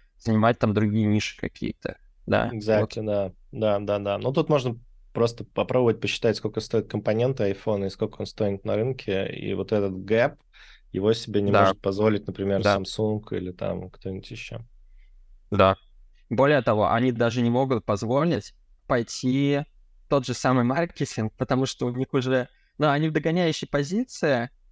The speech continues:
Speaker 1: а если ты продаёшь именно, как Apple делает через статус, то там есть первое место и есть все остальные, <laughs> да? Как бы,
Speaker 2: Мгм.
Speaker 1: э,
Speaker 2: Это
Speaker 1: невероятно сложно, как бы, но там неустойчивая система, когда два первых места, всё равно она станет так, что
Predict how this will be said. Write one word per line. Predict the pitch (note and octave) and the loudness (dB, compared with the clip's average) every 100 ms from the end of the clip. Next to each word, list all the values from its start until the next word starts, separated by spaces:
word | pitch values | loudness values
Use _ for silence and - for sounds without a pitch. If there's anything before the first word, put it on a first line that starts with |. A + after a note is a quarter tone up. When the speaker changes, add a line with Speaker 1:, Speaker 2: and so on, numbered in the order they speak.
| _ _ | _ _
Speaker 1:
а | B2 B2+ | 0 2
если | B2+ D3 D3+ | 0 -2 -4
ты | - C3+ | -4 -4
продаёшь | C3 B2+ C3+ C3+ C3 B2 - - | -2 0 2 4 2 -2 -10 -8
именно, | A#2 C3 B2+ A2+ G#2 - | -2 2 2 2 -2 -4
как | - A2 - | -6 -4 -4
Apple | B2+ A#2+ G#2 | -2 -2 0
делает | B2 A2+ | 2 0
через | - A#2 | -2 -12
статус, | - F3+ G#3 A#2+ - - _ _ _ _ - | 2 2 4 -2 -4 -16 _ _ _ _ -10
то | - | -2
там | C#3+ | 0
есть | D3 - | 0 0
первое | E3 F#3 F#3+ D#3+ | 2 4 4 2
место | B2+ B2 - | 0 -2 -4
и | A2+ | -4
есть | A#2 - | -4 -4
все | A#2+ | -6
остальные, | - B2 A#2+ G#2 G#2+ | -4 -2 -2 -2 -6
<laughs> | - | -4
да? | D#3 E3+ - - _ _ _ A#3+ C4 A#3 - | -4 -4 -6 -10 _ _ _ 4 4 4 0
Как | D#3+ E3+ | 0 2
бы, | A#2 B2 | 4 2
Speaker 2:
Мгм. | A2 A2 - _ _ | 2 -2 -8 _ _
Speaker 1:
э, | B2+ B2 A#2+ A#2 A2+ | -2 -2 0 0 0
Speaker 2:
Это | |
Speaker 1:
невероятно | A#2+ C3 C#3+ F3+ C3 | 0 2 2 2 -2
сложно, | A#2 C3+ D3 C#3 B2 G#2+ G#2+ D2+ - - | -4 0 0 2 -2 0 -2 -4 -8 -10
как | A#2 | -6
бы, | A2+ | -2
но | A#2+ C#3 | -2 2
там | D3 C#3+ C3 | 2 2 2
неустойчивая | C#3 D3 - D#3 - - | 0 0 0 -2 -2 -6
система, | - - C3+ A2+ | -6 -2 0 0
когда | A2+ A2+ A2+ | -2 -2 0
два | A2+ | 0
первых | B2+ A#2 D3 | 0 -2 0
места, | C#3+ - B2+ | -2 -2 -2
всё | B2 | 2
равно | A#2 B2 | 4 6
она | A2 A2 | 4 2
станет | - A2+ A2 | 0 0 0
так, | A#2 A#2+ | 0 -2
что | - A2 G2+ - | -2 2 2 0